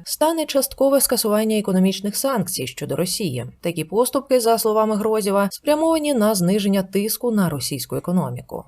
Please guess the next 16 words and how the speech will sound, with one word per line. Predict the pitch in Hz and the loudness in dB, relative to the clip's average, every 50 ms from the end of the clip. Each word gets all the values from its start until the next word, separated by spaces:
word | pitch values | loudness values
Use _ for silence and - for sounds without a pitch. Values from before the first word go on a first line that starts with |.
| - - | -2 2
Він | 190 196 180 175 | 2 4 4 4
вважає, | 165 160 170 160 180 208 240 247 214 | 4 2 2 2 2 2 4 4 2
що | 185 - - - 170 165 | 0 -2 -2 0 0 0
рішення | 156 165 156 - - 160 160 | 0 0 -4 -4 -4 -4 -4
Путіна | 160 - 240 254 247 233 202 202 185 | -2 -2 -2 0 0 2 2 2 2
розглянути | 180 175 170 175 180 196 190 170 151 147 - 143 135 | 2 2 2 2 2 4 2 2 0 -2 -4 -6 -6
ці | - - 139 | -4 -4 -4
умови | 135 135 143 156 185 220 254 240 226 | -4 -4 -2 0 2 2 4 2 2
було | 208 185 180 214 247 269 247 | 2 2 2 2 2 2 2
викликане | 196 226 254 254 262 254 - 240 220 226 220 | 2 2 2 2 0 2 2 2 0 0 0
зростаючим | 180 185 190 185 - - 160 175 190 185 185 - 175 170 | 0 0 0 -2 0 0 0 2 2 0 0 -2 -2 0
внутрішнім | 165 165 165 156 156 147 147 - 165 165 151 | 0 0 0 -2 -2 -4 -4 -4 -4 -4 -4
тиском | - - 190 220 247 - - 180 170 | -2 -2 0 0 0 -2 -2 -2 -2
з | 165 165 | -2 -2
боку | 143 170 175 175 165 | -2 -2 -2 -2 0
російської | 156 156 156 - 170 156 160 - - 175 165 | -2 -2 -2 -2 -4 -6 -6 -4 -4 -4 -2